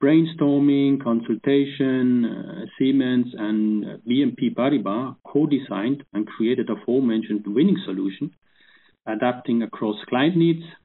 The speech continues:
market demand, regulatory framework, and last but not least, uh, B N P's innovative spirit and mindset. So in a nutshell, we understood Siemens' journey, objective,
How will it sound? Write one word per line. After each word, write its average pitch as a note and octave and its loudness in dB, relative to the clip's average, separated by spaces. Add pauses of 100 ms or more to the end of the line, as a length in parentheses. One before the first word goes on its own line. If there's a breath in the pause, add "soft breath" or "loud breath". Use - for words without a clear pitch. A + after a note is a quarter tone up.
(340)
market C#3+ 0
demand, B2 0 (320)
regulatory A#2+ 2
framework, C#3 2 (640)
and G#2+ -2
last B2 -2
but A2 -2
not G#2+ 0
least, A#2+ 0
uh, A2 -4
B A#2+ 0
N A2+ 0
P's A2+ -2
innovative A2+ 0
spirit A2+ 0
and A2+ -2 (100)
mindset. C3 -2 (960 soft breath)
So C#3+ 2
in E3 6
a G3+ 4
nutshell, F#3 4 (220)
we C#3 4
understood D#3+ 2
Siemens' C3 2
journey, D3 2 (200)
objective, A#2+ -2